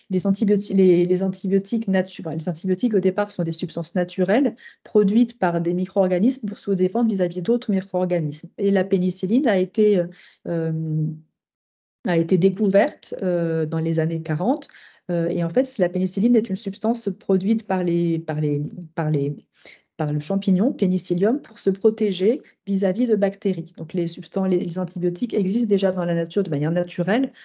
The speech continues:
depuis des millions d'années. Les bactéries savent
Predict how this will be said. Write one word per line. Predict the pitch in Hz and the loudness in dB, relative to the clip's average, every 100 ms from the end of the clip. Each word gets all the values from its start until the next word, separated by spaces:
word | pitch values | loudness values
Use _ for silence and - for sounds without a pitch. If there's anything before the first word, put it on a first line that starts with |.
| _ | _
depuis | 180 175 185 | -8 -2 2
des | 208 | 4
millions | 208 190 185 | 4 4 4
d'années. | 170 185 254 | 2 4 4
Les | 226 180 | 4 2
bactéries | 180 - 190 202 226 | 0 -2 -2 0 0
savent | 233 - - 190 214 240 247 | -2 -12 -8 -2 0 0 -2